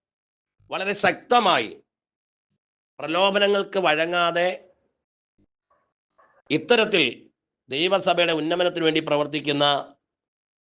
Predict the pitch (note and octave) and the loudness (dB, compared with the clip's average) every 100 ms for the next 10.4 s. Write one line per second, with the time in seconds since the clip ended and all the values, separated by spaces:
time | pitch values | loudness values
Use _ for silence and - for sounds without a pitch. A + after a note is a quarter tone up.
0 | _ _ _ C3 D#3+ E3 E3+ E3 E3+ D3+ | _ _ _ -4 0 2 4 4 2 -2
1 | D3+ D#3 C#3+ D3+ F3 F3 F3+ D#3+ D#3 D3 | -4 -4 -2 -2 0 2 2 4 2 2
2 | D3+ D3 D3 C3 C#3+ C#3+ C3+ G#2+ F2 - | -2 -2 -2 -2 0 0 2 2 -2 -8
3 | _ _ _ _ _ _ _ _ _ _ | _ _ _ _ _ _ _ _ _ _
4 | _ _ - D3+ G3 A3 G#3+ F3+ E3+ D#3+ | _ _ -6 0 4 6 6 4 4 4
5 | D3+ D3 C#3+ D3+ - _ _ _ _ B2+ | 4 2 0 -4 -12 _ _ _ _ -4
6 | A#2+ E3+ E3+ F3 E3 D#3+ D3+ D3+ _ _ | 0 0 2 2 2 2 0 -4 _ _
7 | _ _ _ _ _ B2+ C#3+ C3+ D#3 E3+ | _ _ _ _ _ -6 -4 -2 0 2
8 | C3+ B2+ D3+ D#3 C3+ A#2 A2+ C3+ - _ | 2 2 0 0 -2 -4 -6 -8 -12 _
9 | _ _ _ _ _ _ _ _ _ _ | _ _ _ _ _ _ _ _ _ _
10 | _ - E3+ G#3+ | _ -4 -2 0